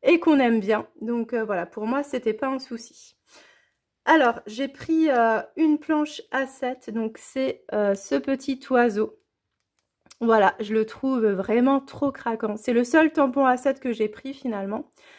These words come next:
Après, donc j'ai utilisé les offres salon, donc il y avait trois planches, trois planches format A six, euh, c'était pour un peu moins de trente euros. Et ensuite, il y avait, euh, trois planches A cinq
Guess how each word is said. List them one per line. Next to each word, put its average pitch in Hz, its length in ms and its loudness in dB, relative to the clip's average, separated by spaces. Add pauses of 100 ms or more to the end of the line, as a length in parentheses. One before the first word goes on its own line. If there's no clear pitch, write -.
(360)
Après, 294 580 4
donc 247 160 2
j'ai 226 100 0
utilisé 233 600 -4
les 220 220 0
offres 262 380 -2
salon, 240 580 -2
donc 226 300 -4
il 247 40 -4
y - 20 0
avait 220 220 0
trois 262 420 -2
planches, 269 760 -4 (1160)
trois 294 240 4
planches 294 480 2 (100)
format 247 880 0
A 254 160 0
six, 277 520 -10 (440)
euh, 208 240 -2
c'était 220 300 -4
pour 233 220 -6
un 240 100 2
peu 269 160 -2
moins 269 200 2
de 269 40 -14
trente 269 400 -4
euros. 269 460 0 (120)
Et 262 280 -2
ensuite, 240 560 -8
il - 20 -6
y 220 40 -2
avait, 226 440 0
euh, 208 140 2
trois 247 320 -4
planches 254 340 -6
A 233 140 -2
cinq 262 320 -6